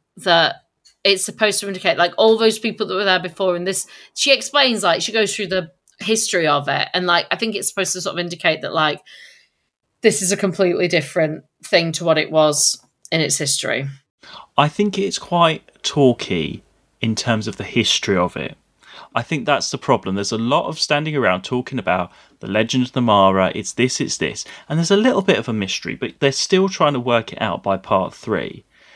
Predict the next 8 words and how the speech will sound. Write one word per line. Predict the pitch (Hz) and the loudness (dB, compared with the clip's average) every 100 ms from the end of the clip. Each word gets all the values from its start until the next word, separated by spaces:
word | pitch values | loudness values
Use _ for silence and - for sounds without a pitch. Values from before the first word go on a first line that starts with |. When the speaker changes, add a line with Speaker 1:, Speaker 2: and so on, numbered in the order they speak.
| _ _ _ - | _ _ _ 0
Speaker 2:
And | 139 | 2
that | 135 - | 2 2
it's | 147 143 156 | 0 0 2
not | 165 185 180 - - _ _ _ _ _ _ _ _ _ | 4 4 4 -2 -14 _ _ _ _ _ _ _ _ _
like | 139 143 117 | -2 -2 -2
your | - - | -6 -2
action | 143 - - 135 | -4 -4 0 0
adventure. | 117 - 95 - - 92 90 110 | 2 0 -2 -2 -6 -6 -6 -8